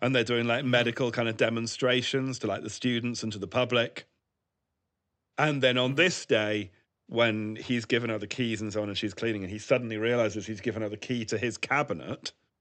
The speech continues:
Speaker 2: Mm.
Speaker 1: Um,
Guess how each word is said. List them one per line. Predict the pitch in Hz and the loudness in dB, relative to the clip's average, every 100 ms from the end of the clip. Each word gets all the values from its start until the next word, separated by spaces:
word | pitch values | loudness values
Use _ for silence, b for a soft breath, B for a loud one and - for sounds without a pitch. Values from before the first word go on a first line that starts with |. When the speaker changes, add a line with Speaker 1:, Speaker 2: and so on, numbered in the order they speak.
| _ _ _ _ _ _ _ _ - | _ _ _ _ _ _ _ _ -14
Speaker 2:
Mm. | 143 147 107 - _ _ _ 151 | -10 -8 -10 -14 _ _ _ 4
Speaker 1:
Um, | 151 139 123 123 | 6 6 4 2